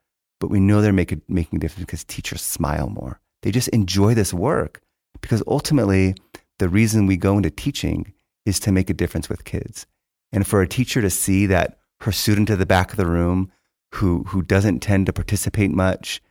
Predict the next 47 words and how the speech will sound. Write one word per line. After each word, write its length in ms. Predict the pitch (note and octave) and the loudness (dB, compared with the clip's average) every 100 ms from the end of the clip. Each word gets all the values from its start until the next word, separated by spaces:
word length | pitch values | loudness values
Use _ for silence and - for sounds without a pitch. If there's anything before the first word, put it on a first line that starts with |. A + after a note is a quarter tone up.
| _ _ | _ _
who, 400 | - F#2 F2+ F2 - | -2 0 2 0 0
um, 420 | F2+ E2+ E2+ E2+ _ _ - | 0 2 0 -4 _ _ -2
you 120 | A2 | 0
know, 300 | F2+ F#2 E2 | 2 0 0
uh, 460 | F#2+ E2+ E2 E2 G#2 _ _ _ _ - | -2 0 0 -2 -6 _ _ _ _ 2
has 220 | G#2+ A2 | 4 4
ideas 440 | G#2+ G2+ G2+ G2+ | 2 4 4 4
but 120 | G2 | 0
doesn't 240 | G2 F#2 F2 | -2 0 -2
share 260 | - F#2+ | 0 0
those 160 | F#2+ F#2 | 0 0
ideas, 500 | F#2 F2+ F#2+ F#2 F2+ | 0 0 0 0 0
and 160 | E2+ D#2 | -2 -4
we've 140 | - | -8
tried 260 | - G#2+ G2 | -2 0 2
a 60 | |
hundred 260 | F#2 G#2+ G2+ | 2 0 2
ways 400 | G2+ G#2 G2+ G2 | 2 2 2 0
to 240 | G2+ F2+ - _ _ | 0 -2 -2 _ _
include 380 | G#2 G2+ A#2 A2 | -6 -2 0 0
them 200 | G#2 G2+ | 0 0
and 80 | F2 | 0
it's 140 | - | -4
just 160 | F#2+ - | -6 -2
not 160 | F#2 | -2
working, 260 | F#2 F#2 G2 | -2 -2 -4
to 120 | F2+ | -4
see 200 | F#2 - | -6 -2
that 180 | C3+ B2+ | -2 0
that 200 | G#2+ - | 0 0
student 380 | - G#2 G#2 E2+ | -2 -2 0 -2
is 100 | D#2+ | 0
now 240 | F2 F#2 | 0 2
engaged 720 | F2 E2 F2 E2+ G2 A2+ - _ - _ | 0 0 0 0 0 -2 -10 _ -20 _
and 100 | G#2 | -2
initiating 840 | F2 D#2+ F#2 G#2+ B2+ A#2+ A#2 A#2 A2+ _ _ _ | 0 2 2 2 2 4 4 2 0 _ _ _
conversation, 840 | - G2+ F2+ - F2 - C#3 D#3+ _ _ _ _ _ _ _ _ - | -2 0 0 -2 -2 -2 -4 -4 _ _ _ _ _ _ _ _ -8
that 180 | - - | -8 -4
there's 160 | D3 | -4
nothing 300 | D#3 D#3+ D3+ | -2 -2 0
more 100 | B2+ | 0
satisfying, 720 | A2 - F#2+ A2+ - D2+ D#2+ | -2 -2 -2 -2 -4 -6 -4
more 180 | E2 G2+ | 0 0
fulfilling 560 | G2 F2+ - F2+ E2+ D#2+ | 0 -4 -2 0 0 -2
for 240 | - E2+ | -6 -6
a 60 | E2 | -6
teacher 340 | E2 D#2+ - | -8 -8 -10